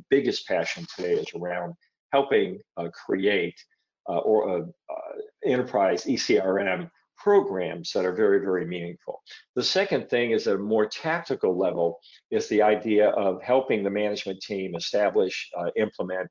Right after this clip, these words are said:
and ultimately mature their program. And last but not least, where we're diving today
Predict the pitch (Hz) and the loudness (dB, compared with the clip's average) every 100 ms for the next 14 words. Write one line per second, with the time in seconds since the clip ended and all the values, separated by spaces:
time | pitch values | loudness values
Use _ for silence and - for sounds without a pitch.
0 | - 87 104 110 95 82 85 82 - - | -10 -4 -2 -2 -6 -8 -8 -12 -10 -2
1 | 135 127 104 87 - 90 - 90 73 - | 2 4 4 0 0 -2 -2 -6 -8 -10
2 | - - _ - 110 117 151 185 - 127 | -18 -20 _ -2 2 4 2 2 0 -2
3 | 113 107 101 110 107 85 - 98 95 92 | 2 0 2 2 2 0 -2 0 0 -2
4 | - - 87 110 104 95 - 104 98 107 | -8 -6 0 0 0 -4 -8 -4 0 0
5 | 87 85 | 0 -6